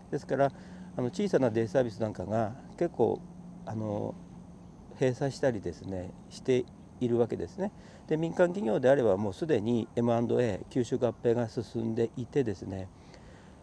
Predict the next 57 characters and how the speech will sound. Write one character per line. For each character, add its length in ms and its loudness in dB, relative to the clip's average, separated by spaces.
そ 60 -2
の 380 -4
大 180 8
手 160 6
の 200 4
介 320 4
護 500 0
事 140 -2
業 240 4
者 180 2
じ 100 2
ゃ 60 4
な 220 2
い 100 2
よ 200 4
う 20 2
な 140 2
と 120 -6
こ 200 -2
ろ 140 0
が、 340 0
そ 120 -2
う 40 2
い 20 0
う 20 -14
介 260 4
護 140 4
事 200 0
業 180 4
を、 380 4
ま 100 -2
あ、 80 -2
エ 80 2
ム 140 2
ア 100 2
ン 60 0
ド 200 6
エ 140 6
ー 60 -2
し 80 -12
て 100 -2
い 100 0
く 200 0
と 120 -8
い 20 -6
う 20 -12
こ 100 -2
と 120 -4
が、 260 -2
ま 100 -2
あ、 60 -2
大 160 6
き 300 -2
く 240 -2
言 180 2
え 20 0
ば、 260 2